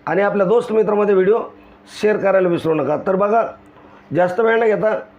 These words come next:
लगेच आपल्या प्रश्नपत्रिकेला सुरुवात करूया. या प्रश्नपत्रिकेमधून किती प्रश्नाची उत्तरं तुम्हाला देता येत, ते मला कमेंटमध्ये नक्की कळवा आणि एखाद्या प्रश्नाचं उत्तर माझ्याकडून गलत होत असेल, तर ते सुद्धा कमेंटमध्ये नक्की कळवा.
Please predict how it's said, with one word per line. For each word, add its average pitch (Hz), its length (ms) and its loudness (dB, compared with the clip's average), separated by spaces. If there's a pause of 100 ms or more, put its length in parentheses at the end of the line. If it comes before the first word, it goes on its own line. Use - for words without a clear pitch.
(300)
लगेच 202 280 0
आपल्या 208 260 0
प्रश्नपत्रिकेला 196 680 0
सुरुवात 180 280 0 (100)
करूया. 156 280 0 (600)
या 185 160 2
प्रश्नपत्रिकेमधून 226 880 0 (800)
किती 202 200 0
प्रश्नाची 233 420 0
उत्तरं 233 280 0
तुम्हाला 220 280 0
देता 208 240 0
येत, 196 140 -2
ते 220 60 0
मला 208 180 0
कमेंटमध्ये 190 460 0
नक्की 170 260 -2
कळवा 139 320 -2 (340)
आणि 180 160 -2
एखाद्या 220 280 -2
प्रश्नाचं 226 380 -2
उत्तर 220 220 -2
माझ्याकडून 208 380 2
गलत 214 260 0
होत 202 140 -2
असेल, 165 480 -6 (220)
तर 175 80 0
ते 202 180 0
सुद्धा 185 280 -2
कमेंटमध्ये 190 540 2
नक्की 185 280 -2
कळवा. 131 320 -2